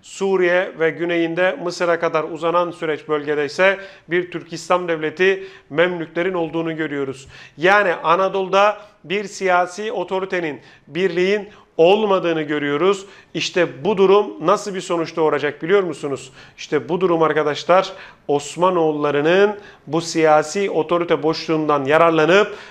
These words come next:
bir anda muazzam bir güce ulaşmasında etkili olacak. Nasıl olduğunu ve nasıl olacağını anlatacağım size.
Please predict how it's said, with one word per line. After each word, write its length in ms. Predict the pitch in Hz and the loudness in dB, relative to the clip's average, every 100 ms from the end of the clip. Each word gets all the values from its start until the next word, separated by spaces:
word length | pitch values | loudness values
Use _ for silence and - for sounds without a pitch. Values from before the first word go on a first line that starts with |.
| - | -6
bir 180 | 143 190 | 2 4
anda 640 | 175 156 180 202 208 - - - | 4 6 4 6 4 0 -10 -4
muazzam 680 | 151 170 160 143 196 190 175 | 4 4 4 2 2 2 -2
bir 140 | 196 | -4
güce 300 | 151 156 185 | -4 -2 -2
ulaşmasında 920 | 180 160 160 160 151 - 160 202 220 160 | 0 0 0 -2 -6 -4 0 0 0 -6
etkili 440 | 147 - 165 196 | -12 -6 0 0
olacak. 560 | - 156 151 147 139 - - - | 0 2 2 0 -4 -10 -20 -8
Nasıl 300 | 160 202 196 | -2 -2 -2
olduğunu 600 | 180 160 151 151 180 202 - _ | -4 -4 -6 -4 -4 -4 -8 _
ve 140 | 147 160 | -2 -2
nasıl 260 | 185 151 | -2 -4
olacağını 720 | 143 170 151 143 139 170 202 202 - _ | -2 -2 0 -2 0 0 0 -4 -16 _
anlatacağım 520 | 170 165 151 143 143 | 0 0 -4 -6 -8
size. 300 | 131 127 127 | -10 -10 -10